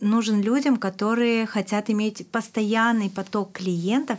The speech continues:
именно своих клиентов. Нам не нужны те клиенты, которые не подходят к нам по ценностям и смыслам наших.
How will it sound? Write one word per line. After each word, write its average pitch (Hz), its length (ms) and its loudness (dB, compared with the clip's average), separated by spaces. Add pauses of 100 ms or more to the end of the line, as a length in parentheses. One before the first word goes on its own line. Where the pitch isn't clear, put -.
(140)
именно 202 340 2
своих 196 640 -2
клиентов. 180 640 -2 (520)
Нам 247 220 4
не 254 100 6
нужны 247 440 4
те 233 160 -2
клиенты, 220 580 0
которые 214 540 0
не 202 140 0
подходят 208 540 -2
к - 100 -10
нам 180 200 0
по 175 80 -6
ценностям 175 720 -2
и 170 40 -6
смыслам 185 640 -4
наших. 156 400 -4